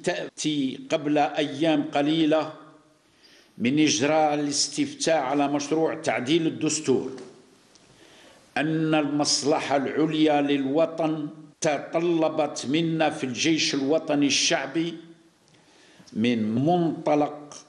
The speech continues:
مهامنا الدستورية اتخاذ مواقف صادقة وثابتة تجاه الوطن والشعب، لكوننا نعتبر أمن واستقرار هذا الوطن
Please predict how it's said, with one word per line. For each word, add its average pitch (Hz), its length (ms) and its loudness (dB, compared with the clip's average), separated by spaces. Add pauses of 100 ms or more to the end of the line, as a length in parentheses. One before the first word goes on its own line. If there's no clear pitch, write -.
مهامنا 156 680 -2
الدستورية 151 1000 0 (1160)
اتخاذ 143 760 0 (760)
مواقف 139 680 0
صادقة 160 840 0
وثابتة 143 880 0
تجاه 143 600 0
الوطن 165 720 -2 (720)
والشعب، 151 640 0 (920)
لكوننا 127 1000 0
نعتبر 127 800 -2 (180)
أمن 165 280 0
واستقرار 143 840 0
هذا 151 300 0
الوطن 156 640 0